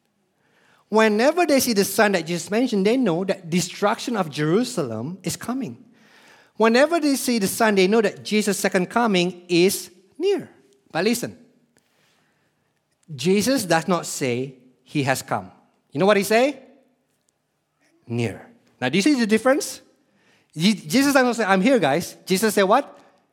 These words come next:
He's near. He's at the very gates. So that means when we see the di-, signs of divine judgment that are prophesied in the Bible,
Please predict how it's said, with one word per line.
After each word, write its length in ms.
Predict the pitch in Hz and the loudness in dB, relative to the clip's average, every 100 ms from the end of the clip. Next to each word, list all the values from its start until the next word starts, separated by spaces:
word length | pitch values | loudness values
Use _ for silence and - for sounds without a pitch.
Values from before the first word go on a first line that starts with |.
| _ _ _ _ | _ _ _ _
He's 260 | - 196 - | -8 -6 -2
near. 380 | 254 208 101 _ _ | -4 -4 -10 _ _
He's 180 | - 196 | -4 -4
at 140 | 185 | -4
the 60 | 185 | -6
very 340 | 151 202 202 | -4 -4 -2
gates. 540 | 202 220 226 - - - _ _ _ _ _ _ _ _ _ _ _ _ - | -4 -8 -12 -16 -20 -20 _ _ _ _ _ _ _ _ _ _ _ _ -6
So 120 | 196 | 2
that 160 | 254 | 2
means 140 | 294 254 | 2 2
when 140 | 226 | 4
we 100 | 214 | 2
see 120 | 202 | 0
the 120 | 202 185 | 0 0
di-, 180 | 165 | 0
signs 500 | 185 - - 208 208 | -4 -8 -2 0 0
of 160 | 180 151 | 0 -2
divine 380 | 160 160 170 156 | -2 -2 -2 -2
judgment 640 | - 226 277 - 151 135 | -2 -2 -2 -6 -4 -2
that 120 | 139 | 0
are 100 | 143 | 0
prophesied 460 | 143 156 151 156 143 | -2 -4 -4 -4 -4
in 100 | 139 | -4
the 80 | 123 | -4
Bible, 540 | 139 220 139 107 107 | -4 -6 -8 -12 -14